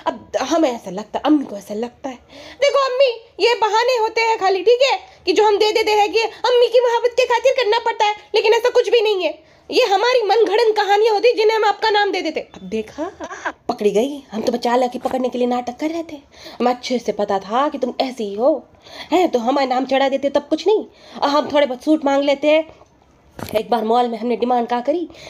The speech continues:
कि हम मेकअप दिला दो, हमें सबके सामने जलील कर दिया। अम्मी तो मेकअप ही मांगती रहती है,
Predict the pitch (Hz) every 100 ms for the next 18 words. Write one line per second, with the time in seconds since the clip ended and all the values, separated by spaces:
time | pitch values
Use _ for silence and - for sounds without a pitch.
0 | - 220 233 247 247 240 220 202 247 269
1 | 254 - - - - 311 311 285 294 285
2 | 262 277 269 269 262 262 262 330 311 -
3 | _ - _ _ _ _ _ - 247 254
4 | 277 - 208 254 254 233 233 247 277 262
5 | 277 269 _ -